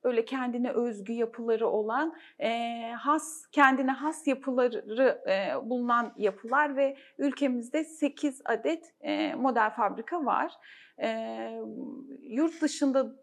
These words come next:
bu model fabrikaların eşleniği ise dijital dönüşüm ve yetkinlik merkezleri.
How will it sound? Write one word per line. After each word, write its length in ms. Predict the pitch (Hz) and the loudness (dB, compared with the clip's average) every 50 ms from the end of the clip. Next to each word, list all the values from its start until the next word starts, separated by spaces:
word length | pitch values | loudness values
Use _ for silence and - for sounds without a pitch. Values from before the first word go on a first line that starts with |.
| - | -12
bu 200 | 226 226 262 277 | -4 0 2 4
model 420 | 262 262 269 254 226 254 247 254 254 | 4 4 4 4 6 6 4 4 4
fabrikaların 720 | 262 269 247 233 208 214 226 - 247 214 214 214 202 202 | 2 0 0 0 0 -2 -4 -4 -2 0 0 0 0 0
eşleniği 600 | - 233 240 - - - 254 247 247 254 262 247 | -2 -2 -2 -2 -4 -4 -4 -2 -2 -2 -4 -4
ise 300 | 220 226 - 330 339 285 | -6 -6 -6 -6 -4 -2
dijital 420 | 262 254 233 - - 269 254 233 220 | -4 -4 -6 -6 -6 -6 -4 -4 -4
dönüşüm 380 | 240 240 240 - - 320 330 | -4 -6 -6 -6 -2 -2 0
ve 60 | 320 302 | 0 0
yetkinlik 560 | 269 247 247 - - 262 240 240 226 233 - | 0 -2 -2 -4 -6 -6 -4 -4 -6 -6 -4
merkezleri. 800 | 196 170 180 180 - - 202 190 - - - 185 - - 302 | -2 -2 -2 -2 -2 -4 -6 -6 -4 -4 -4 -2 -2 -2 -4